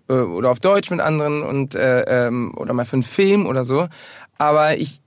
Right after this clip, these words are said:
ich wollte schon gerne auf der Bühne stehen und das ist natürlich, ne, man hat immer diese Vision als Kind,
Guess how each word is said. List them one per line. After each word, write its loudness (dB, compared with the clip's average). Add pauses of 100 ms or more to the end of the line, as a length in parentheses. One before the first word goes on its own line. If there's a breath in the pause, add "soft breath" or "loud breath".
(140)
ich -2
wollte 2
schon 0
gerne 0
auf -6
der 0
Bühne 0
stehen -4
und -4
das -6
ist -6
natürlich, -4
ne, 0
man 2
hat -2
immer 2
diese -2
Vision 2
als 0
Kind, 0